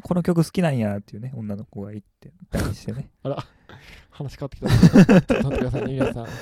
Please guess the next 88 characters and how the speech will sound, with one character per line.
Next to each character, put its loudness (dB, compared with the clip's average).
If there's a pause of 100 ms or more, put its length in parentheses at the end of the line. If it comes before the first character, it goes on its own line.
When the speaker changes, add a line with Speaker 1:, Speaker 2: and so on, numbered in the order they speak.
(480)
Speaker 2:
今、 -4
リ 2
ス -2
ナ 2
ー 4
の 2
皆 0
さ -4
ん -2
も -6
ね、 -2
Speaker 1:
そ 4
の 8
Speaker 2:
話 2
変 6
わ 8
っ 6
て -14
き -8
た -2
な -2
っ -6
て -8
思 -4
っ -6
て -18
た -12
と -10
思 -10
う。 -6
あ -12
れ -2
な、 -2
え、 -6
そ -14
う -8
い -8
う -10
こ -10
と？ -6 (680)
急 -8
に -6
そ -4
う 0
い 0
う 0
こ -2
と？ 0
Speaker 1:
え、 -2
そ -4
う、 -
そ -2
れ 8
は、 0 (340)
そ -14
れ -8
は -8
置 -2
い -6
と -4
く -12
と -10
し -20
て -12
ね。 -6
Speaker 2:
え、 2
そ 0
れ 2
は 2
な -2
ん -12
か、 -20 (140)
え、 -6 (520)
あ、 -4 (720)
僕 0
で -6
も、 -10 (340)
女 -2
性 2
と -2
そ -2
れ 0
な 0
い 2
か -4
も。 -14 (580)
Speaker 1:
な 4
い。 -10